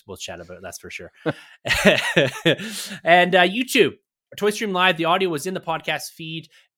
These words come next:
There is a video version up on our YouTube channel where you can go check out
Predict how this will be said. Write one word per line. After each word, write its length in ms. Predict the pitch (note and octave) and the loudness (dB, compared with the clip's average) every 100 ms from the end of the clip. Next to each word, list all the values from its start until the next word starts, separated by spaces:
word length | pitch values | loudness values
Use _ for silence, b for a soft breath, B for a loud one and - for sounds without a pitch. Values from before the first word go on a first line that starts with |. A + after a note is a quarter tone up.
| _ | _
There 200 | C3 C#3+ | -6 -2
is 260 | C#3 C3 - | -2 -4 -8
a 420 | C3 B2+ B2 A#2+ A2 | -10 -8 -8 -12 -8
video 260 | A3 F#3 | -4 -4
version 420 | C3 A#2+ A2+ A#2+ A#2+ | -4 -6 -4 -10 -6
up 240 | C3 B2 _ - | -6 -6 _ -8
on 280 | C3+ C3 B2+ | -2 -2 -2
our 140 | B2 | -4
YouTube 320 | F3 A3+ A#2 | -4 -6 -8
channel 380 | G#2+ A2+ G#2+ A2+ _ b b _ | -8 -8 -8 -10 _ b b _
where 120 | A#2 | -8
you 100 | A2+ | -8
can 120 | A2 | -8
go 100 | A#2+ | -10
check 240 | A2 A#2+ - | -8 -8 -6
out 240 | A2+ A2 | -4 -6